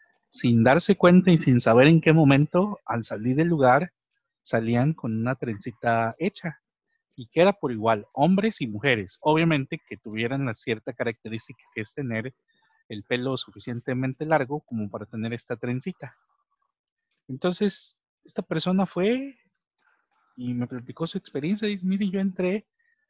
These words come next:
al Museo de los Duendes, estuve viendo y, y, y esperando a que, a que sucediera y no me pasó nada, maestro. Los duendes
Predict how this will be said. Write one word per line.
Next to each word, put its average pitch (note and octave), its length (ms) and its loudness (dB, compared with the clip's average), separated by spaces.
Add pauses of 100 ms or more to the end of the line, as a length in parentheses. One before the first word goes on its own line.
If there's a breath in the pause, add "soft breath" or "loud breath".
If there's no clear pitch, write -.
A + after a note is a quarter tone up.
(200)
al B2+ 120 -8
Museo C3 320 -4
de D#3+ 160 -2
los A#2 120 -10
Duendes, F#3+ 720 -6
estuve D3 400 -4
viendo F3+ 580 -2 (840)
y, A#2 420 -8
y, A#2 640 -8 (420)
y C#3 140 -4
esperando F3 640 4
a E3+ 140 2
que, C3 380 -2
a B2 140 -4 (120)
que A#2+ 200 -8
sucediera F3+ 720 -2 (1040)
y D3 80 -4
no F#3 120 2
me G3+ 60 0
pasó G#3 220 -6
nada, A#3 260 2
maestro. G3 440 -8 (880)
Los D3 240 -2
duendes A#3 680 0